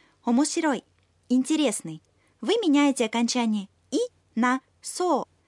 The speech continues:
чтобы получилось «омоширосо». «Со» показывает, что вы делаете предположение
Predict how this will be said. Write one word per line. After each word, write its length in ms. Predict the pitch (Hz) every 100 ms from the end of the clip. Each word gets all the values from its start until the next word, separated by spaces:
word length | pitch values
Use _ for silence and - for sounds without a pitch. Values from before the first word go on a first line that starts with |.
| -
чтобы 280 | - 269
получилось 720 | 254 220 226 - 440 466 440 - _ _ -
«омоширосо». 800 | 277 370 403 381 381 392 320 - _ _ _ _ _ _ _
«Со» 260 | - - 277 480 - _ -
показывает, 600 | 240 269 359 381 330 302
что 240 | - 285
вы 120 | 240
делаете 480 | 185 294 359 294 226
предположение 840 | - 220 226 226 220 339 453 392